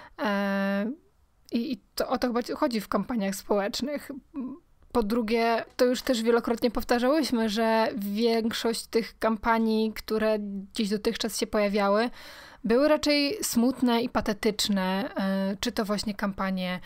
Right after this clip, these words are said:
nie wiem, Niebieskiej Linii, czy to kampanie Twarzy Depresji. Oczywiście nie mu-, nie chcemy tutaj mówić, że one były jak-, jakkolwiek złe czy niewłaściwe,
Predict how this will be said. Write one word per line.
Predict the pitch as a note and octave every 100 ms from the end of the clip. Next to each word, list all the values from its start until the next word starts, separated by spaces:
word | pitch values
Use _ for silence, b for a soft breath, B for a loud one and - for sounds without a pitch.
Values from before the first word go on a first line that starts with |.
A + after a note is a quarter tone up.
| B B -
nie |
wiem, | F#3 F#3
Niebieskiej | F3+ G#3+ - B3+
Linii, | B3 A3+ G#3 F#3+
czy | F#3+ G#3+
to | G3+
kampanie | G3 G3+ G3+ G3+ G3 G3 G3
Twarzy | G3 - G3 G3+
Depresji. | B3+ - C4+ B3 - G#3 G3 B B B -
Oczywiście | A#3 - A3 B3 - C4 A#3+ A#3+ -
nie | A#3+ A#3+
mu-, | A#3+ B3 C4
nie | B3 A#3+ A#3+
chcemy | B3+ - A#3+
tutaj | A3+ A#3+
mówić, | A#3 A3+ G#3+
że | A#3
one | A#3
były | G#3+ A#3
jak-, | A3+ - - -
jakkolwiek | A#3 - - A3+ A3+ G3
złe | G3 G#3+ A#3+ A3
czy | -
niewłaściwe, | G#3 G3+ A3 - - B3 G#3 G3